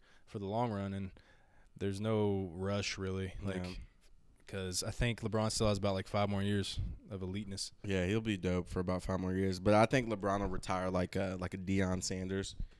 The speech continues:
Speaker 2: when he's, like, on the, like, right on the come down of his prime. I don't think he's gonna ever come off the bench.
Speaker 1: Oh no, I think he's gonna stay until his son gets in the league.
Speaker 2: Yeah. If
Speaker 1: And
Speaker 2: you ever
Speaker 1: plays with the
Speaker 2: really,
Speaker 1: son.
Speaker 2: if you ever really wanna stop the chances of getting the championship,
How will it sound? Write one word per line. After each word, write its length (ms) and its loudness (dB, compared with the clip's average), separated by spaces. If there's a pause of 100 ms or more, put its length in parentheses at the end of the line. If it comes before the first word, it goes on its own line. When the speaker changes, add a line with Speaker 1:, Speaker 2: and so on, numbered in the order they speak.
(140)
Speaker 2:
when 160 -2
he's, 140 0
like, 160 -2
on 120 4
the, 120 0 (1400)
like, 140 -14 (320)
right 260 0
on 140 0
the 80 -2
come 300 4
down 240 6
of 80 4
his 120 4
prime. 560 4
I 60 8
don't 140 8
think 160 4
he's 140 -2
gonna 180 4
ever 180 2
come 180 2
off 120 0
the 80 0
bench. 420 0 (240)
Speaker 1:
Oh 80 -4
no, 100 2
I 40 4
think 180 2
he's 120 2
gonna 200 6
stay 240 2
until 220 0
his 100 2
son 420 4
gets 200 -2
in 100 2
the 60 2
league. 180 2 (160)
Speaker 2:
Yeah. 320 6 (160)
If 100 10
Speaker 1:
And 40 6
Speaker 2:
you 140 12
ever 260 12
Speaker 1:
plays 80 12
with 60 10
the 40 12
Speaker 2:
really, 240 12
Speaker 1:
son. 400 6
Speaker 2:
if 140 10
you 120 12
ever 200 12
really 240 12
wanna 220 10
stop 300 8
the 100 6
chances 420 6
of 100 2
getting 180 8
the 60 6
championship, 720 6